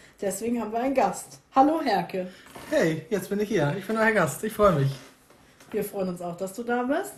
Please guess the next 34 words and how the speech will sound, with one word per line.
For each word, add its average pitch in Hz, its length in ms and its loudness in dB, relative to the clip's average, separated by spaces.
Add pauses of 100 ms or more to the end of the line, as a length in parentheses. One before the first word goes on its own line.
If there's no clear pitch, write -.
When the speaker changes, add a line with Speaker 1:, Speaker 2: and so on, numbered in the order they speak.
(640)
Speaker 1:
Willst 240 300 2
du 254 120 0
den 240 200 2
Hörern 240 480 0
ein 240 60 -2
bisschen 233 240 -4
erzählen 269 340 0
über 294 140 0
dich? 269 200 -4
Also, 196 280 -2
die 185 160 -2
Hörer 202 200 0
wissen 202 180 -2
über 190 160 2
uns 202 180 -2
auch 214 180 0
nichts, 190 320 -4
aber 185 400 -2 (180)
vielleicht 208 280 -2
möchtest 208 200 -4
du 269 40 4
ja 269 120 8
was 202 140 2
erzählen 196 460 -2
als 185 340 -8 (400)
Gast. 214 380 -2 (480)
Speaker 2:
Ja, 196 340 6
also 170 320 4
ich 165 160 0
bin 170 180 4
Herke 165 480 4 (220)
Telsen. 170 560 4 (420)
Speaker 1:
<laughs> - 80 -2 (1400)
Speaker 2:
Ähm, 175 420 6